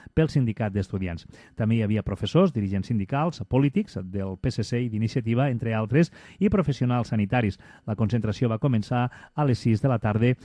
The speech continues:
i es va acabar a quarts de set. El responsable de Comissions Obreres a les Terres de l'Ebre, Josep Caçador, reclamava al govern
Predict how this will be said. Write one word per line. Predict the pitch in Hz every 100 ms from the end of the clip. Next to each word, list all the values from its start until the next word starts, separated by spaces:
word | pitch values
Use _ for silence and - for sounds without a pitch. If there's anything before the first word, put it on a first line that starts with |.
| - -
i | 123
es | 113
va | 156
acabar | 131 113 117 -
a | 127 135
quarts | - 113 107 - -
de | 110 101 98
set. | - 85 _ - - - -
El | 110
responsable | 104 - 117 135 127 131
de | 123
Comissions | 110 107 123 110
Obreres | 107 131 165 117
a |
les | 107 101
Terres | 120 117 107
de | 110
l'Ebre, | 113 131 151
Josep | 113 107 117 107 110
Caçador, | 120 117 113 120
reclamava | 127 120 117 185 170
al | 123
govern | 110 127 143